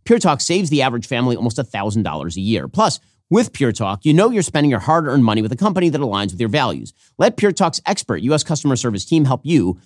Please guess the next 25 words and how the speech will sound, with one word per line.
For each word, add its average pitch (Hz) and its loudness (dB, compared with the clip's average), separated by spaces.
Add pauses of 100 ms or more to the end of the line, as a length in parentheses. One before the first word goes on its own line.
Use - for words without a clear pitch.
(120)
make 156 0
the 143 -2
switch - -4
today. 90 -4 (220)
Head 226 2
on 262 2
over 190 0
to - 2
puretalk 165 0
dot 127 0
com 117 0
slash 110 -4
Shapiro 160 0
and 127 -2
claim 202 0
eligibility 196 2
for - -6
your 135 0
free 214 -2
brand 160 2
new 127 4
Samsung 160 0
five 139 0
G 151 -4
smartphone. 165 0